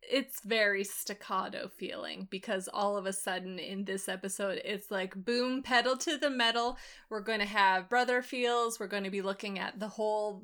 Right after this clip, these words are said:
thing that kicked off this show, which is Dad's gone missing and he hasn't been home for a while, blah,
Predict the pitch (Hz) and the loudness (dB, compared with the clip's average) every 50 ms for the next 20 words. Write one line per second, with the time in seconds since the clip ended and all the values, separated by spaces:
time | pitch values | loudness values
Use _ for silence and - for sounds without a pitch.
0 | 202 - 240 220 214 208 196 185 - - - - 208 190 - 214 202 233 285 - | -6 -4 -2 -2 0 0 -2 -2 -2 -4 -6 -6 -6 -4 -2 2 4 4 4 2
1 | - - - - - - - 190 185 - - 196 196 196 190 196 190 - - 190 | 0 -4 -4 -2 -2 -2 -2 0 0 0 0 0 -2 -2 -4 -6 -6 -6 -4 -2
2 | 190 190 175 190 190 - - - - - - - - - _ _ - 190 190 190 | -2 -2 -2 -2 -4 -6 -8 -12 -18 -20 -20 -20 -20 -20 _ _ -2 0 2 2
3 | 180 180 180 - - 190 190 185 185 180 180 185 190 190 - - 185 170 170 175 | 0 0 -4 -6 -4 -2 -2 -2 -4 -4 -4 -4 -4 -4 -4 -4 -4 -6 -6 -6
4 | 175 180 190 180 180 185 196 208 185 196 190 190 190 170 180 175 - 165 175 170 | -6 -6 -6 -6 -6 -6 -4 -4 -4 -4 -4 -6 -8 -10 -12 -10 -6 -6 -6 -4
5 | - 190 185 190 190 202 180 175 180 185 185 - 170 160 156 143 - - - - | -6 -8 -6 -4 -4 -4 -6 -6 -10 -12 -10 -8 -8 -8 -8 -8 -8 -10 -8 -4
6 | - 202 196 180 - 78 - - - 208 - - - | -2 -2 -2 -2 -4 -6 -6 -6 -6 -4 -2 0 2